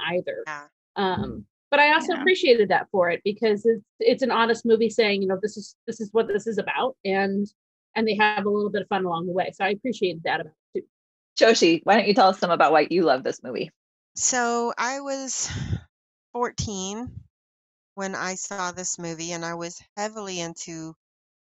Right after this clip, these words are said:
Speaker 2: fantasy, um, at that time period. And there were a lot of, like, ten years old was when The Last Unicorn came out, and then you know, I was really into this whole idea of that time period, and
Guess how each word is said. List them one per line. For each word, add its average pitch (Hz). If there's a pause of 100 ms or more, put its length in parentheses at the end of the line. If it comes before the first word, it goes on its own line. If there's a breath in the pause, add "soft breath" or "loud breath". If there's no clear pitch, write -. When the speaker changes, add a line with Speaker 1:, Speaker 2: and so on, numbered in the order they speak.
(120)
Speaker 2:
fantasy, 170 (100)
um, 160
at 170
that 160
time 170 (200)
period. 165 (500)
And 165
there 185
were 190
a 185
lot 180
of, 175 (240)
like, 170 (280)
ten 247
years 247
old 190
was 190
when 190
The 180
Last 175
Unicorn 175
came 170
out, 165
and 165
then 165 (920)
you 202
know, 190
I 190
was 190
really 262
into 262
this 185
whole 202
idea 196
of 180 (120)
that 185
time 254
period, 160 (100)
and 170